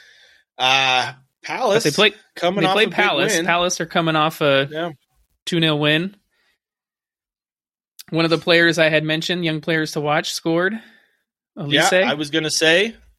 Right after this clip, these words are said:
Speaker 1: great call on that. He's
Speaker 2: Told
Speaker 1: looking
Speaker 2: you,
Speaker 1: like
Speaker 2: man,
Speaker 1: a
Speaker 2: he looks,
Speaker 1: stud.
Speaker 2: he looks impressive.
Speaker 1: Yeah. Up there next to Saha. I mean,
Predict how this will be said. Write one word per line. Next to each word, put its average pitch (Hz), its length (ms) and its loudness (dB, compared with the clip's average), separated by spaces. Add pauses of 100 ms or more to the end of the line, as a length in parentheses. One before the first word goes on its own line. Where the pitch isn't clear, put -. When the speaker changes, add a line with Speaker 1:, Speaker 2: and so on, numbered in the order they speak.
(160)
Speaker 1:
great 180 220 -2
call 190 300 2
on 123 180 -2
that. 98 280 -8 (960)
He's 139 160 -10
Speaker 2:
Told 196 120 2
Speaker 1:
looking 190 160 0
Speaker 2:
you, 190 40 2
Speaker 1:
like 202 120 4
Speaker 2:
man, 160 100 2
Speaker 1:
a - 20 0
Speaker 2:
he 170 80 4
looks, 185 220 4
Speaker 1:
stud. - 240 0 (440)
Speaker 2:
he 151 140 -4
looks 175 220 -4
impressive. 190 600 0 (440)
Speaker 1:
Yeah. 170 340 0 (1500)
Up 131 180 -6
there 147 200 2
next 147 240 -2
to 147 100 -6
Saha. 156 600 0 (1120)
I 123 100 -10
mean, 131 480 -6